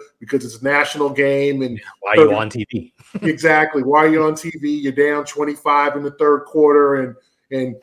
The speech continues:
Speaker 1: so the announcers are thinking stuff to talk about <laughs> as they did last night 'cause the, the game was just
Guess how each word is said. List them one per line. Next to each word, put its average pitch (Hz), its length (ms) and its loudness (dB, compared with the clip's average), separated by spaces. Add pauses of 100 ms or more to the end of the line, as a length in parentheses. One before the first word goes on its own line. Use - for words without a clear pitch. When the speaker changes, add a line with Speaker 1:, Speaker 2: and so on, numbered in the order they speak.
Speaker 1:
so 131 220 0
the 127 140 0
announcers 143 500 -2
are 135 60 2
thinking 139 300 0
stuff - 280 -2
to - 80 -16
talk 170 300 2
about 233 440 -4 (240)
<laughs> - 240 -20
as 131 140 -4
they 139 100 0
did 139 220 2
last 139 360 -2
night 151 360 0
'cause 135 400 -2 (440)
the, 151 200 0
the 139 120 -6
game 147 320 0
was 139 120 -6
just - 300 -12